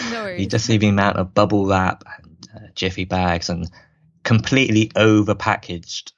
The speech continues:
Speaker 2: um,
Speaker 1: <laughs>
Speaker 2: birthday cards and stuff. And then I see your ones and they get through the post fine. And I look at it and go,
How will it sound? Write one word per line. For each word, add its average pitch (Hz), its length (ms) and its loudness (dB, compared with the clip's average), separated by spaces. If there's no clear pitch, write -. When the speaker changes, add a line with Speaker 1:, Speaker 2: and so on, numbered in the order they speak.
Speaker 2:
um, 85 420 -6
Speaker 1:
<laughs> - 400 -20
Speaker 2:
birthday 95 400 0
cards 85 320 -6
and 82 100 -10
stuff. - 360 -10
And 98 80 -2
then 101 100 0
I 101 80 2
see 110 240 0
your 113 260 4
ones 87 260 -4
and 87 100 -4
they 87 80 -4
get 98 200 0
through 98 180 -4
the 92 60 -10
post 92 380 -4
fine. 98 260 -2
And 85 140 -6
I 98 60 -4
look - 240 -2
at - 80 -10
it - 80 -6
and 98 80 -6
go, 92 160 -2